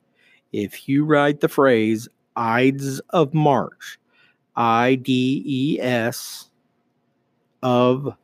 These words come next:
March, O F M A R C H, Ides of March. If you write that on your paper, you'll get a five-point bonus on your quiz. Do not share this information with anybody.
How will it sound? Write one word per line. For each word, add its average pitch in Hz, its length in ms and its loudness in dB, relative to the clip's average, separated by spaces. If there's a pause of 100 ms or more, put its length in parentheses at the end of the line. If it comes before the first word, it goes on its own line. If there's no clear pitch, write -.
March, 127 960 0 (880)
O 127 220 0
F 123 360 -2 (200)
M 131 240 0
A 131 160 2
R 120 400 0 (100)
C - 340 -4
H, - 480 -4 (640)
Ides 127 400 -2
of 131 120 0
March. 147 560 0 (200)
If - 140 -20
you 113 140 -4
write 123 240 0
that 135 160 2
on 143 120 2
your 151 100 0
paper, 156 380 2
you'll 117 200 0
get 117 100 -2
a 101 60 -6
five-point 123 680 -2
bonus 123 320 0
on 120 60 -2
your 120 120 -2
quiz. - 500 0 (680)
Do 104 140 -8
not 107 320 -4
share 185 320 2
this 165 180 2
information 120 540 0
with 104 100 -4
anybody. 107 540 -4